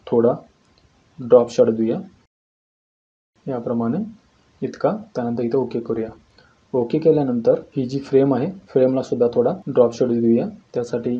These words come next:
त्यासाठी आपण frame जी आहे layer select करून आपण इथून परत एकदा drop शॅडो घेणार आहोत.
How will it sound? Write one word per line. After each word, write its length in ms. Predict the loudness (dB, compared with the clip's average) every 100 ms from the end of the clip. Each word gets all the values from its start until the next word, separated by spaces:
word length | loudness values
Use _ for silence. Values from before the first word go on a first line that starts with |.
| -8 -2
त्यासाठी 420 | 0 0 -2 -2 -4
आपण 340 | -4 -4 -4 -6 -8
frame 280 | -2 0 2
जी 120 | 4
आहे 200 | 4 2 -4 _ -2
layer 220 | 0 2
select 300 | 0 -4 -2
करून 220 | 0 0
आपण 240 | -2 -4 -6
इथून 260 | -4 -6 -8 -16 _ _ -4
परत 220 | -2 0
एकदा 200 | 2 2
drop 280 | 2 -2 0
शॅडो 140 | -2
घेणार 260 | 0 -2 -2
आहोत. 220 | -2 -4